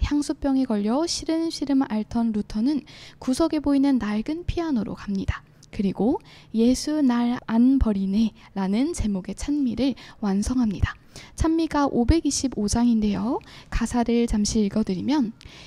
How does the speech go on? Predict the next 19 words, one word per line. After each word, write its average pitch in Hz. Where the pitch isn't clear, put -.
"이 254
세상의 302
친구들 269
나를 214
버려도 202
나를 208
사랑하느니 254
오직 214
예수뿐. 208
내 240
주 277
예수는 247
나의 214
참 330
친구. 240
천지는 330
다 254
변해도 214
주 233